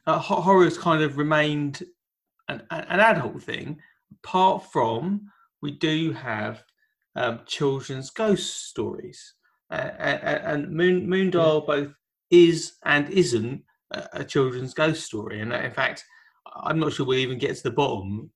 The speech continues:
Speaker 1: of the question of whether this is a ghost story or not <laughs>
Speaker 2: Yeah.
Speaker 1: during this
Speaker 2: I would
Speaker 1: podcast.
Speaker 2: say, I don't know, I'd say it definitely is a ghost story,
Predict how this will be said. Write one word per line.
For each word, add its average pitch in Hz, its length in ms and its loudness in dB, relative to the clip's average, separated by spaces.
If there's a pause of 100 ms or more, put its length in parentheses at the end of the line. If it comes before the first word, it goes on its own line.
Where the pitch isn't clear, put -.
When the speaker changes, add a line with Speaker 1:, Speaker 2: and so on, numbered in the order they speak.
(120)
Speaker 1:
of 110 100 -14
the 139 80 -6
question 120 440 -4
of 104 140 -6
whether 120 220 2
this 120 240 -2
is 117 100 -8
a 117 60 -2
ghost 117 280 -2
story 104 280 -6
or 98 120 -10
not 98 260 -6 (560)
<laughs> - 580 -14
Speaker 2:
Yeah. 139 520 0 (560)
Speaker 1:
during 143 280 6
this 135 160 0
Speaker 2:
I 202 60 2
would 165 160 2
Speaker 1:
podcast. - 40 -6
Speaker 2:
say, 180 160 -2 (1800)
I 196 80 -2
don't 247 160 -2
know, 196 140 2
I'd 202 160 -2
say 220 140 -8
it 165 120 -6
definitely 165 360 0
is - 100 -2
a 127 60 -6
ghost 117 380 -10
story, 117 420 -8